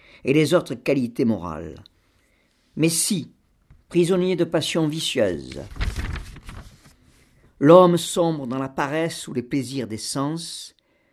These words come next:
après avoir joui quelque temps de ses voluptés pernicieuses, et vu se dissiper dans l'inaction ses forces, son temps, son intelligence,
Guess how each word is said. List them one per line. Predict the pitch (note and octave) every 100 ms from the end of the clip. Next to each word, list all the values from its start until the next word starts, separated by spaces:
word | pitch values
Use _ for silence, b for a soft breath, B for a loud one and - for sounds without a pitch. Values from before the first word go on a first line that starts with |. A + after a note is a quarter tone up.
| _ -
après | - E3 C#3
avoir | D#3+ D#3 C#3+
joui | C3 F#3+ G#3+
quelque | D#3 B2+
temps | C3+ - C#4+
de | D#3+
ses | A#2+ B2
voluptés | C3 C#3 - D#3
pernicieuses, | D3+ A2+ B2 - C#3 D#3 F3 A#2+ G2 - _ _ _ _ _ -
et | C#3
vu | C#3 G#3+
se | - D3
dissiper | C#3 - D3+ - F3 F3 F3 F3+ B B _
dans | A#2+ B2+
l'inaction | C#3 C#3 B2+ - D3+ C#3 C3+
ses | -
forces, | A2+ - E3 - - F2+ - _ _ _ _ _ _ -
son | - D#3+ C#3+
temps, | C#3+ D#3+ D#3+ F3+ _ _ _ _ _
son | - B2+
intelligence, | C#3 C3+ D3 C#3+ C3 C#3+ F3+ E3+ -